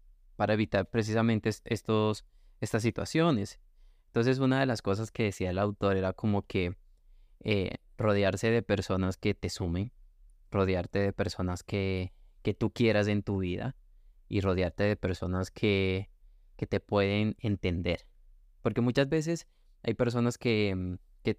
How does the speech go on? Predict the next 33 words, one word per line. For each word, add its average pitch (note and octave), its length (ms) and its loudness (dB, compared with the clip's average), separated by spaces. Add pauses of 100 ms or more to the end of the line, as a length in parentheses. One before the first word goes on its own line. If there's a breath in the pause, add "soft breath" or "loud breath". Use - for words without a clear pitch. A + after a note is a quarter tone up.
(120)
tú A2 120 0
les G#2+ 160 2
puedes A#2 320 2
abrir G2+ 280 2
el A2 140 0
corazón G2 580 0
y G2 60 -2
contarles, F#2 560 -2
"Mira, G2 360 0
es - 100 -10
que - 100 -6
estoy F#2+ 180 -4
viviendo F#2 380 0
esto, G2 440 -2
estoy - 220 -10 (280)
experimentando F2+ 800 -2
estos F#2 280 -2
pensamientos", A2 720 0 (540)
pero A2 180 4
vas G#2 180 4
a A2+ 60 2
encontrar G2+ 400 0
es G2 280 -2
que G2+ 120 -4
te - 100 -2
van F#2+ 160 0
a F#2+ 60 0
juzgar, C#3 600 0
te G#2+ 100 -2
vas F#2+ 120 -2
a G2+ 100 -4
decir G2 300 -4
que, G2 260 -4